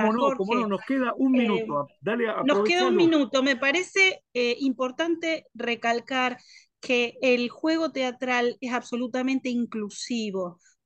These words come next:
Speaker 2: Todo, he trabajado, y figura ahí en el libro, la, todo tipo de discapacidades, eh, han resultado con, con, eh, trabajos vinculares muy enriquecedores.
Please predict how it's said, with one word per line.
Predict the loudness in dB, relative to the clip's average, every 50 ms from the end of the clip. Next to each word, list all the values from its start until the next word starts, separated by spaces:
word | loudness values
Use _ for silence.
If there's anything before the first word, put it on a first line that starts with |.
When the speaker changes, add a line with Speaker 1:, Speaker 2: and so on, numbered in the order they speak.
| _ -2
Speaker 2:
Todo, | 0 0 2 2 0 -2 -4 -8 _
he | -2 0 0 0 0
trabajado, | 0 0 0 0 0 0 -2 -2 0 0 2 2 2
y | 0 -2
figura | -4 -4 -6 -4 -4 -2 -2 0
ahí | 0 0
en | -2 -2
el | -4 -4 -2
libro, | -2 0 0 0 0 -2 -2 -2 -6 -10 _ _ _
la, | -6 -2 0 0 2 2 2 0 -2 -4 -8 _ _
todo | -2 -2 -2 -2 -4 -4
tipo | -4 -4 -4 -2 -2 -2 0 2
de | 2 0
discapacidades, | 0 -2 -6 -8 -6 -6 -4 -4 -6 -6 -6 -6 -6 -4 -2 0 0 0 2 2 2 2 2 2 0 -6 -18 _ _ _ _ _
eh, | -4 -2 0 0 -2 -4 -2
han | -2 0 0 2 2 2 2
resultado | 0 -2 -4 -6 -6 -8 -8 -6 -2 0 2 2 2 2
con, | 2 0 0 0 -2 -2 -4 -8 -12 _
con, | -8 -6 -6 -6 -6 -8 -8 -8 -8 -10 -12 -14 -16 -20 -20 _ -8
eh, | -6 -4 -4 -4 -4 -4 -6 -6 -8 -12 _ _ _ _ _ _ _ _ -10 -6
trabajos | -2 0 2 2 2 2 2 0 -2 0
vinculares | 0 2 2 0 0 -2 -2 -2 0 0 0 0 0 0 0
muy | 0 2 2 2 2 2
enriquecedores. | 2 0 0 -2 -6 -8 -10 -10 -10 -10 -10 -10 -12 -10 -8 -6 -6 -6 -6 -6 -6 -10 -12 -14